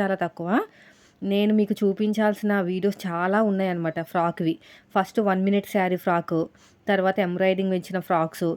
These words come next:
రకరకాల ఫ్రాక్స్, రకరకాల హ్యాండ్స్, అవన్నీ కూడా నేను వేసుకుని చూపించడం నా ఫ్యాషన్ అనమాట. అలా ఎప్పటి నుంచో చూపిద్దామని. So మిడిల్లో ఈ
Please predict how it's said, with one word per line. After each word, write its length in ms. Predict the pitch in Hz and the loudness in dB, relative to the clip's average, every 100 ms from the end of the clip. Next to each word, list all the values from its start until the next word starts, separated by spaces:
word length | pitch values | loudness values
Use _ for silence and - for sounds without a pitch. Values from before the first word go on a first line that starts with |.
| 147 | -2
రకరకాల 520 | 175 185 185 196 196 | -4 0 0 0 -2
ఫ్రాక్స్, 380 | - 185 175 180 | 0 0 0 -2
రకరకాల 640 | 175 170 170 170 185 190 | -2 -2 -2 -2 0 0
హ్యాండ్స్, 400 | 190 175 170 180 | 0 -2 -4 -4
అవన్నీ 460 | - 170 180 214 240 | -2 -2 0 2 2
కూడా 220 | 226 240 | 2 2
నేను 200 | 247 226 | 2 2
వేసుకుని 460 | 202 202 - 262 | 2 0 -2 -2
చూపించడం 680 | 330 247 220 220 220 262 285 | 0 -2 -2 -4 -4 -2 -2
నా 120 | 220 196 180 - - - - - - - | -4 -4 -6 -10 -16 -20 -20 -20 -20 -6
ఫ్యాషన్ 360 | 226 202 202 220 | -2 -2 -2 -2
అనమాట. 360 | 196 170 156 151 - - - - - | -2 -4 -4 -6 -10 -20 -20 -8 0
అలా 180 | 196 208 | 4 4
ఎప్పటి 240 | 185 208 | 4 2
నుంచో 120 | 208 | 2
చూపిద్దామని. 720 | 233 208 185 175 175 170 220 494 - - | 2 2 0 0 0 0 0 0 -6 -10
So 120 | - 226 | 0 4
మిడిల్లో 480 | 214 208 233 240 | 4 4 4 6
ఈ 200 | 240 220 | 4 4